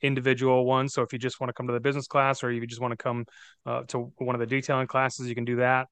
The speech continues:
Um, I recommend, uh, getting all three 'cause we do give a pretty good discount if you're gonna come for all three days.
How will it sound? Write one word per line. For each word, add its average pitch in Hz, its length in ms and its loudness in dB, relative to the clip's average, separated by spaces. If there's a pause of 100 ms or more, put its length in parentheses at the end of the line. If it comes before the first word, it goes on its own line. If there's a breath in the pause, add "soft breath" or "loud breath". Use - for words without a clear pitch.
(320 soft breath)
Um, 117 280 -6
I 127 60 4
recommend, 123 640 2
uh, 120 300 2
getting 123 240 -6
all 120 120 0
three 131 340 -2
'cause 120 180 -4
we 120 200 -4
do 123 160 -2
give 120 160 0
a 117 60 0
pretty - 220 -6
good 123 140 -4
discount 123 380 -2
if 113 80 -8
you're 120 60 -4
gonna 117 140 -6
come 117 160 -6
for 123 160 -6
all 113 120 -2
three 135 180 -2
days. 131 320 0